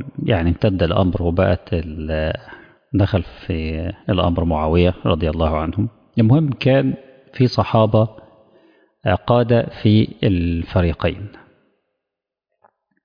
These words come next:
فلما كان في صحابة في فريق دوت وفي صحابة في الفريق التاني، في ناس تابعين دخلوا في الخط، وتابع التابعين دخلوا في الخط،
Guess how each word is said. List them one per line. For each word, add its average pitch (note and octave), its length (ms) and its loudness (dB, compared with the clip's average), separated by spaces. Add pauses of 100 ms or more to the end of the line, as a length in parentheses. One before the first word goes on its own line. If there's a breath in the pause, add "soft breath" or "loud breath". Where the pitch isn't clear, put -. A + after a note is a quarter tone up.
(1080 loud breath)
فلما G2+ 1400 2 (580)
كان E3+ 220 4
في F3 200 2
صحابة A#2+ 640 2 (440)
في F2 320 0 (420)
فريق G2 300 2
دوت F2+ 500 2
وفي A2 260 2
صحابة F#2+ 480 0
في - 100 -2
الفريق F2+ 300 -2
التاني، E2+ 460 0 (1300 loud breath)
في C#3+ 200 2
ناس G#2+ 280 2
تابعين F2 520 4
دخلوا C3 280 2
في C3 100 -2
الخط، - 520 -4 (340)
وتابع A2 400 0
التابعين F#2 580 0
دخلوا A#2 280 0
في - 80 -4
الخط، - 420 -6